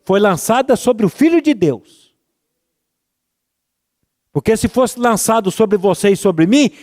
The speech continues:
nós íamos tudo para o inferno. Então ele lançou sobre ele. "Aquele que não conheceu o pecado", diz Paulo,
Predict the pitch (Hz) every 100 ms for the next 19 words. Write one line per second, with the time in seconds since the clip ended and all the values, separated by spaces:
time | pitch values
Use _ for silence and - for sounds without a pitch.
0 | _ 151 175 202 240 - 254 233 - 247
1 | 285 233 220 262 330 _ _ _ _ _
2 | _ _ - 165 - 240 269 262 269 214
3 | 262 - 262 277 240 - - - 190 -
4 | 277 320 311 311 254 233 254 - 240 202
5 | - 214 - 185 - 233 269 302 302 330
6 | 294 294 254 - 226 180 156